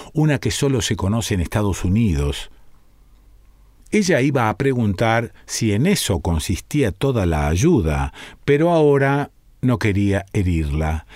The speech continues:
ni siquiera necesitaba cuidarse de decir alguna palabra que la lastimara. La verdad era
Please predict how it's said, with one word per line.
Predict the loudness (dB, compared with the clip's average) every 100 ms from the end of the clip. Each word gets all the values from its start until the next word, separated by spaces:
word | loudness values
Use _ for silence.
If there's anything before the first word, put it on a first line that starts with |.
| -6
ni | -2
siquiera | 0 0 0 0 0
necesitaba | 0 0 -2 0 -2 0
cuidarse | 2 2 2 0 -2 -2 0
de | 0 0
decir | 0 0 0
alguna | 0 0 0
palabra | 0 0 0 0 -2
que | 0
la | 0 0 0
lastimara. | 0 -2 -2 0 2 0 0 -4 -10 -14 -4
La | -2 0
verdad | 0 0 0 -2 -2
era | 0 0 0 -2